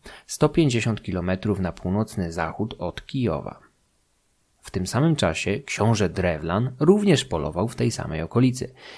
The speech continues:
Gdy Olegowi doniesiono, że syn wojewody, jego brata, kłusuje w jego puszczy, nakazał go pojmać i zabić na miejscu. Był człowiek, był problem. Nie ma człowieka, nie ma problemu.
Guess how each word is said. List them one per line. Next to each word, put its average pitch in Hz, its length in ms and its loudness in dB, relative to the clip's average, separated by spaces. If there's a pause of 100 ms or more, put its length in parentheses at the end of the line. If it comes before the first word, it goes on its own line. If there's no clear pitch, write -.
(140)
Gdy 87 180 0
Olegowi 107 480 6
doniesiono, 101 680 4
że 82 160 -4
syn 123 320 4
wojewody, 98 500 4
jego 87 260 2
brata, 87 400 -2
kłusuje 117 720 2
w 85 40 -2
jego 87 240 -2
puszczy, 143 540 0 (180)
nakazał 143 480 2
go 85 120 -4
pojmać 87 720 -2
i 180 120 2
zabić 82 420 -2
na - 80 0
miejscu. 202 480 0 (1700)
Był 113 220 6
człowiek, 151 540 2 (160)
był 80 180 0
problem. - 520 -10 (640)
Nie 101 320 4
ma 151 140 6
człowieka, 135 640 0 (220)
nie 87 200 -2
ma 71 120 -8
problemu. - 420 -14